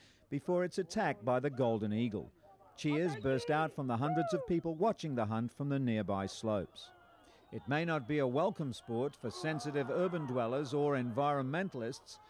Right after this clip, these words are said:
but on the fast steppes of the once nomadic Kazakhstan, age-old hunting with a golden eagle is being revived with pride and is looked at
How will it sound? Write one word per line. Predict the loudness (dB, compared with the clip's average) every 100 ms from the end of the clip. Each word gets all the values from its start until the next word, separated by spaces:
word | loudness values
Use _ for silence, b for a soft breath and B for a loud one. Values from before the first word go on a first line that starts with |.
| B B B -6
but | 0
on | 0
the | -2
fast | 0 0 2 -2
steppes | 0 2 2 0
of | -4
the | -2
once | 0 -2 -2
nomadic | -2 0 0 0 -2
Kazakhstan, | -4 -2 -4 -4 -2 0 -2 -6 B B -2
age-old | 0 2 2 2 0
hunting | -2 -2 -4 -2
with | -2
a | 0
golden | 2 2 2 0
eagle | 0 0 0
is | -2
being | -2 -4 -2
revived | -2 0 2 2 2 0 -4
with | -6 -2
pride | 0 0 -2 -8 b b b b
and | -10
is | -8 -6
looked | -6 -2
at | -4